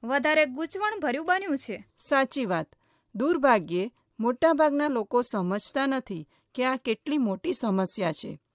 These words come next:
Speaker 2: કલ્પના કરો કે દુનિયાભરના અસંખ્ય ઘરોમાંથી કેટલો બધો કચરો દરરોજ ઠલવાય છે. વાસ્તવમાં પર્યાવરણને માટે આ મોટું જોખમ છે.
Speaker 1: વાલી બહેનો, ઈશ્વરે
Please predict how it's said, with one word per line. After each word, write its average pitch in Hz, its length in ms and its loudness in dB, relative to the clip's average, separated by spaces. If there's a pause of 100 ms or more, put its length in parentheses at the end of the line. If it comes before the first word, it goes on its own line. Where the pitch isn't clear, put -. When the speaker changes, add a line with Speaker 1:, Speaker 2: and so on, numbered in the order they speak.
(1200)
Speaker 2:
કલ્પના 277 440 4
કરો 180 280 2 (340)
કે 226 120 0
દુનિયાભરના 247 760 2
અસંખ્ય 285 640 0
ઘરોમાંથી 196 720 -2 (320)
કેટલો 302 320 0
બધો 247 280 4
કચરો 233 500 0
દરરોજ 240 500 2
ઠલવાય 180 460 -2
છે. 156 260 -6 (380)
વાસ્તવમાં 196 760 2 (320)
પર્યાવરણને 277 760 2
માટે 190 360 -2 (280)
આ 208 120 -2
મોટું 262 400 0
જોખમ 262 460 -2
છે. 156 200 -6 (460)
Speaker 1:
વાલી 254 340 -2
બહેનો, 262 340 -2 (680)
ઈશ્વરે 427 540 -2